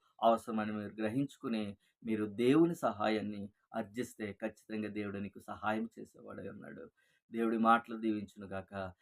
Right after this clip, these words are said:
చిన్న ప్రార్థన చేస్తాం. మహాపరిశుద్ధుడా, మా ప్రియ పరలోకపు తండ్రి, నీ ఘనమైన నామాన్ని బట్టి స్తోత్రాలు ప్రభువా.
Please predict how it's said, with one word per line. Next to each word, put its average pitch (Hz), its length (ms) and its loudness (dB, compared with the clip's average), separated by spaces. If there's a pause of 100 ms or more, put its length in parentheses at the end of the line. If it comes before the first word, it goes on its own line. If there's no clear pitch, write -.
(220)
చిన్న 104 100 -6
ప్రార్థన 98 380 -4
చేస్తాం. - 200 -18 (800)
మహాపరిశుద్ధుడా, 127 880 10
మా 123 140 8
ప్రియ 113 260 2
పరలోకపు 113 520 4
తండ్రి, 113 280 -2
నీ 131 120 2
ఘనమైన 107 360 4
నామాన్ని 107 340 2
బట్టి 107 220 -2
స్తోత్రాలు 113 500 4
ప్రభువా. 113 440 6